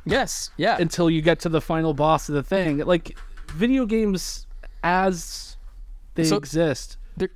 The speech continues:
Speaker 1: there's
Speaker 2: are,
Speaker 1: game
Speaker 2: everything is attributed to Bruce Lee.
Speaker 1: Have you, have you
Speaker 2: Everything.
Speaker 1: watched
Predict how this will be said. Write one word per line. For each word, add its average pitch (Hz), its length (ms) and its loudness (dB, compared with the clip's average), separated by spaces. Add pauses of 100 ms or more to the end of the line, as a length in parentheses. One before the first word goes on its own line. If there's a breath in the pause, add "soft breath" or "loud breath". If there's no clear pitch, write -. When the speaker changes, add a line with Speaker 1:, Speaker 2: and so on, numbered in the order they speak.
Speaker 1:
there's 160 240 4
Speaker 2:
are, 160 40 -10
Speaker 1:
game 170 260 0
Speaker 2:
everything 262 520 6
is 175 120 2
attributed 165 460 2
to 143 80 2
Bruce 139 320 -4
Lee. 107 300 -6 (120)
Speaker 1:
Have 202 220 -2
you, 208 80 2
have 220 160 6
you 208 60 2
Speaker 2:
Everything. 202 260 2
Speaker 1:
watched - 640 0